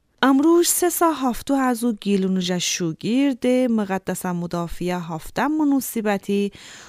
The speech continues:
مقاومت، فدوکورتی و مهر و محبتی زانگ جایه ده،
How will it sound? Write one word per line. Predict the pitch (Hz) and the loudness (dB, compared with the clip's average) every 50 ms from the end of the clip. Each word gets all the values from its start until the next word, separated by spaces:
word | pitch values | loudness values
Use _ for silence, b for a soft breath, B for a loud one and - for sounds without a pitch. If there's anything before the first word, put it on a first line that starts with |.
| B B B | B B B
مقاومت، | 190 208 220 208 233 233 233 226 226 240 240 233 247 254 269 285 277 - | 2 2 2 4 4 2 2 2 2 0 0 2 2 2 2 0 -2 -4
فدوکورتی | - - - 220 196 - 196 190 - - 190 175 175 175 160 - 196 202 220 220 220 | -8 -8 -4 -4 -2 -2 -2 -4 -4 -4 -4 -2 -2 -2 -4 -2 -2 0 0 0 0
و | 196 208 208 202 | 0 0 0 0
مهر | 202 202 208 226 254 285 302 262 - | 0 0 0 2 2 2 2 2 0
و | 269 247 | 0 0
محبتی | 226 214 208 196 196 180 - - 180 170 - - 185 170 | 0 0 0 -2 -2 -4 -4 -4 -4 -4 -2 -2 -4 -4
زانگ | 156 - 175 170 170 170 175 180 214 | -4 -4 -2 -2 -2 -2 -2 -2 -2
جایه | 226 196 185 180 165 160 160 170 170 160 156 | -2 -2 -2 -2 0 0 0 0 -2 -2 -4
ده، | - 160 180 208 233 262 | -2 -2 -2 -2 -2 -2